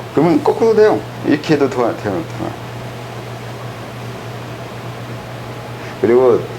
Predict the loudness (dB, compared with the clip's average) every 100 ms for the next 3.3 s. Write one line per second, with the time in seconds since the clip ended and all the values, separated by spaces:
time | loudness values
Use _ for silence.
0 | -10 -2 2 4 4 2 2 4 4 4
1 | 4 4 6 4 6 4 2 -2 -8 -10
2 | -2 2 4 4 4 4 4 4 2 2
3 | 4 6 4